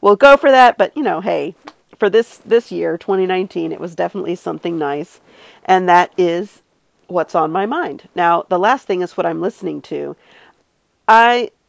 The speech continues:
well, I'm listening to a lot, actually.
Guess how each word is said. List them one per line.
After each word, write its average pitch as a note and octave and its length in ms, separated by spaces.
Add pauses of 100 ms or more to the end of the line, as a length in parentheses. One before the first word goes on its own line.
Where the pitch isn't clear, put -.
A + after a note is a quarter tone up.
(720)
well, E3 160
I'm E3 120
listening E3+ 320
to C#3+ 160
a C3+ 40
lot, A#2+ 380
actually. - 560